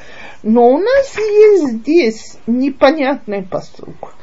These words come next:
Мы всегда говорим, что у Торы, так сказать, нет терпения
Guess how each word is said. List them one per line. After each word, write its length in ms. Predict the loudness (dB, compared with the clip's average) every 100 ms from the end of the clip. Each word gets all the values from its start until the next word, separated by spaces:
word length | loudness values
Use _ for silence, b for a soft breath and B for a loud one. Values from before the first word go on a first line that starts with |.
| B B 0
Мы 140 | 0
всегда 480 | 2 2 2 2 0
говорим, 640 | 2 0 0 0 -4 -6
что 280 | -8 -8 -4
у 180 | -2 -4
Торы, 800 | -4 0 0 2 -2 -4 -6 -8
так 140 | -10 -8
сказать, 320 | -4 -4 -4
нет 360 | -4 -4 -6 -4
терпения 1160 | -4 -4 -6 -6 -4 -4 -4 -2 0 -2 -4